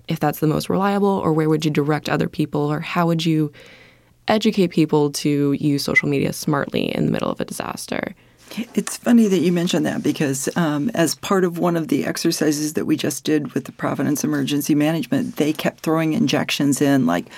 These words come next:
Speaker 2: this was just up on Twitter, and it was, and we had to ground the information to make sure it was correct information, and it, a lot of the information may be false information. So you wanna go to reliable sources that you know that have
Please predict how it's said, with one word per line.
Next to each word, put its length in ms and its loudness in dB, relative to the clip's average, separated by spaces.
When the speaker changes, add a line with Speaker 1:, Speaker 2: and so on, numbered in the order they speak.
Speaker 2:
this 220 -2
was 160 0
just 260 0
up 220 -2
on 160 2
Twitter, 560 -2
and 140 2
it 60 2
was, 200 0
and 280 2
we 80 0
had 160 -2
to 80 2
ground 380 2
the 80 2
information 580 -2
to 80 2
make 160 0
sure 160 -2
it 40 -2
was 120 -2
correct 400 -6
information, 720 0
and 160 2
it, 240 -2
a 80 -4
lot 340 0
of 120 2
the 100 0
information 640 0
may 120 4
be 160 0
false 460 -2
information. 640 -4
So 180 -2
you 140 2
wanna 240 0
go 300 2
to 260 -4
reliable 680 0
sources 760 -2
that 180 -4
you 160 -2
know 480 2
that 220 -4
have 220 -6